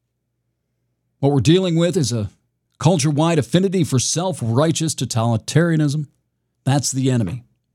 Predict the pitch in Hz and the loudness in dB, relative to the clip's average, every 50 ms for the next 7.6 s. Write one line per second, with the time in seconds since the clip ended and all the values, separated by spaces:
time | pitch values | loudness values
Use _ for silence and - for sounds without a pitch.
0 | _ _ _ _ _ _ _ _ _ _ _ - - 117 - 143 139 143 139 123 | _ _ _ _ _ _ _ _ _ _ _ -4 -4 -2 -2 -2 -4 -4 -4 -4
1 | - 135 131 131 123 113 104 92 80 - - - _ _ _ _ _ _ _ _ | -2 -2 0 0 0 0 0 -2 -6 -10 -16 -20 _ _ _ _ _ _ _ _
2 | - 127 143 156 151 131 113 - 147 151 165 160 123 101 - - - - - - | -2 2 2 4 4 2 4 4 4 4 4 2 -2 -2 -4 -6 -10 -12 -12 -16
3 | _ _ _ _ _ _ _ _ _ _ _ - 135 131 120 120 117 131 139 123 | _ _ _ _ _ _ _ _ _ _ _ -2 0 0 0 2 2 2 2 2
4 | 120 117 113 104 101 101 - - _ _ _ _ _ _ - - 180 156 120 - | 2 2 2 0 -2 -6 -10 -20 _ _ _ _ _ _ -2 0 0 0 0 0
5 | - 98 87 - - - - - _ _ _ _ _ _ _ _ _ _ _ _ | -2 -4 -4 -6 -8 -12 -14 -18 _ _ _ _ _ _ _ _ _ _ _ _
6 | _ _ _ _ _ _ - - 143 151 160 151 123 - 151 165 175 175 170 160 | _ _ _ _ _ _ -4 0 0 2 2 0 0 0 -2 0 0 2 2 2
7 | 156 127 135 151 151 156 156 143 123 131 127 | 2 2 0 -2 -2 0 0 0 0 0 -2